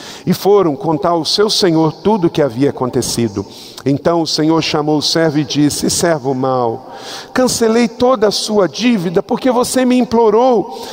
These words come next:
Agora, você não devia ter misericórdia do teu conservo, como eu tive de você?" Irado, seu senhor entregou aos torturadores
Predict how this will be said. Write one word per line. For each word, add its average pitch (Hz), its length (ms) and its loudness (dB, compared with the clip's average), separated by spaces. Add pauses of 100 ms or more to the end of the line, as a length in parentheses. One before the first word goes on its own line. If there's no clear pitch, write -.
(520)
Agora, 208 400 2
você 208 420 -2
não 214 220 2
devia 196 400 2
ter 196 340 2
misericórdia 180 1040 0 (220)
do 208 80 2
teu 226 300 0
conservo, 214 920 0 (560)
como 233 400 2
eu 214 220 4
tive 220 640 0
de 170 120 -2
você?" 220 540 0 (840)
Irado, 160 600 0 (240)
seu 165 240 0
senhor 156 500 2
entregou 151 960 0
aos 143 260 0
torturadores 156 1200 -2